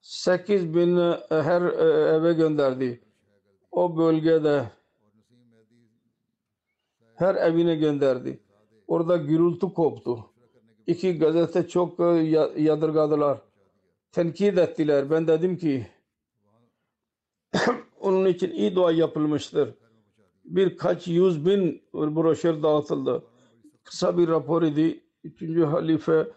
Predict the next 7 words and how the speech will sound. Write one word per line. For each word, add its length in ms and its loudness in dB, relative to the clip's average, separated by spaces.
orada 400 0
celsada 540 -2
sundu. 440 -6
Allah-u 380 0
Teala 500 0
mağfiret 680 -2
eylesin 640 -2